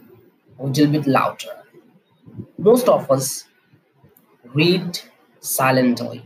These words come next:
We have to avoid reading silently.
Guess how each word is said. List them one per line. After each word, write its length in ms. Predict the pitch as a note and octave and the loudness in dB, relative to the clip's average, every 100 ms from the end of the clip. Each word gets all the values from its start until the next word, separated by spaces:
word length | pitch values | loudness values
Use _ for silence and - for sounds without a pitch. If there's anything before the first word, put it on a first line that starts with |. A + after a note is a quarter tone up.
| - | -10
We 100 | C#3 C#3+ | -4 0
have 280 | E3 D#3+ | 0 -2
to 80 | E3+ | -4
avoid 560 | B2+ B2+ B2 B2+ C#3 - _ _ | -4 2 4 4 0 -8 _ _
reading 380 | - C3+ C3 C3+ | -6 -2 0 0
silently. 720 | - - - - - - - | 0 -2 -4 -6 -14 -20 -20